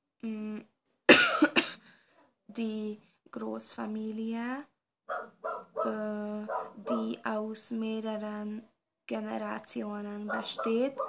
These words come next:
lebt unter einem Dach. Mehrere Generationen, also Eltern, Großeltern, äh, Kinder oder noch Onkel, Tante und so weiter.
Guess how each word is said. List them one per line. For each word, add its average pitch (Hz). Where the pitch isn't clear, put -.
lebt 214
unter 214
einem 202
Dach. -
Mehrere 233
Generationen, 226
also 202
Eltern, 208
Großeltern, 208
äh, 202
Kinder 226
oder 214
noch 208
Onkel, 220
Tante 208
und 208
so 208
weiter. 214